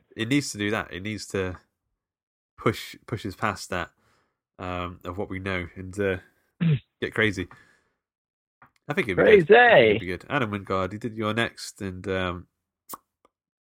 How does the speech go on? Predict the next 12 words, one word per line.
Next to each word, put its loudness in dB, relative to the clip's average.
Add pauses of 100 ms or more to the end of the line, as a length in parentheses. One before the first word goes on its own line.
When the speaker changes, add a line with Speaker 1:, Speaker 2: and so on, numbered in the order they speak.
(380)
Speaker 1:
Death -8
Note, -10
which -16
I -8
didn't -14
watch. -16 (1120)
Did -4
The -4
Speaker 2:
No, -6
Speaker 1:
Guest. 0
Speaker 2:
me -2
neither. -2